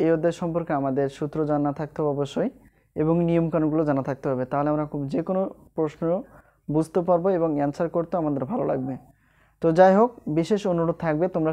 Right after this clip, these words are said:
সূত্রগুলি এবং নিয়মকানুনগুলো জেনে নিবা। তো এখানে প্রশ্ন আছে, সেই প্রশ্নটি হলো এক্সাম্পল টেন, চ্যাপ্টার এইট, দেখাও যে থ্রি এক্স প্লাস ফোর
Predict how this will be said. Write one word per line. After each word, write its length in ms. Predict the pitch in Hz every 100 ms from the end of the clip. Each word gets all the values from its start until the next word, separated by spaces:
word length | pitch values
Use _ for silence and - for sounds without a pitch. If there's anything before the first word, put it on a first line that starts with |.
| 156
সূত্রগুলি 460 | 160 175 156 160 196
এবং 100 | 160 151
নিয়মকানুনগুলো 540 | 147 147 151 147 147 160
জেনে 140 | 151 131
নিবা। 160 | 123 127 - _ - _ _ _ -
তো 40 | 180
এখানে 180 | 190 214 214
প্রশ্ন 240 | 208 196 214 165
আছে, 180 | 165 208 311 -
সেই 120 | 185 190
প্রশ্নটি 360 | 185 185 190 185
হলো 140 | 165 226 - - - - _ -
এক্সাম্পল 380 | 160 190 196 214 208 165
টেন, 160 | 151 233 - _ _ -
চ্যাপ্টার 300 | 180 175 190 170 151
এইট, 140 | 180 240 - 156
দেখাও 280 | 151 190 185 180
যে 80 | 185
থ্রি 120 | - 175
এক্স 120 | 170 -
প্লাস 220 | 165 151 151 -
ফোর 140 | -